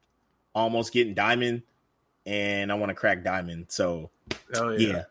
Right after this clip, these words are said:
Speaker 1: So you, you catch that, and then I'll try to get to Celestial and Guilty Gear. And, uh, of course, Melee.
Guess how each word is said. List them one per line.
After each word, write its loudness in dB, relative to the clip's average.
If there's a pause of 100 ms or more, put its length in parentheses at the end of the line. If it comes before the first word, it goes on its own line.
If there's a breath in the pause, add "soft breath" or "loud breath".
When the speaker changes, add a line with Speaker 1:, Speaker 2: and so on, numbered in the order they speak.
(140)
Speaker 1:
So 8
you, 4
you 0
catch 2
that, 6
and 2
then 4
I'll 4
try 6
to 6
get -2
to 0
Celestial 2
and -10
Guilty -6
Gear. -4
And, -8
uh, 4 (320 loud breath)
of 4
course, 8
Melee. 12